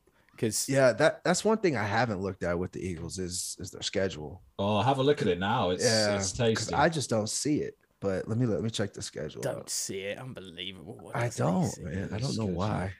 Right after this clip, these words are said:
Speaker 1: It's, it's the fact that we've, well, the Eagles have basically done what they did in the Super Bowl year, which is they've bolstered up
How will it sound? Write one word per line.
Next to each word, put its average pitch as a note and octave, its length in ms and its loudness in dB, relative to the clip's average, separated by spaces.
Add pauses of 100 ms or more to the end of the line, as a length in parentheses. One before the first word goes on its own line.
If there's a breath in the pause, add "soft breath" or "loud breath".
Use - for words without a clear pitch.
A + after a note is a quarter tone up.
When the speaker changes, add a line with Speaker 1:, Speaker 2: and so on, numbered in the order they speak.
(120)
Speaker 1:
It's, - 340 -4 (420)
it's - 300 -4
the C#3+ 100 0
fact D3+ 380 0
that B2+ 280 0
we've, A#2+ 320 -4 (320)
well, G#2+ 220 -4
the G#2 160 0
Eagles A2 320 2
have G2+ 160 -4 (320)
basically A2+ 400 -2
done G#2+ 420 -2
what G2+ 320 0 (460)
they G2+ 180 -4
did G2+ 300 0
in G2 140 -2
the G2 60 -6
Super G#2+ 320 -2
Bowl G2 240 -2
year, F#2+ 300 -6
which - 260 -8
is G2+ 140 -8
they've G2 300 -4
bolstered G#2 440 0
up G2 240 -4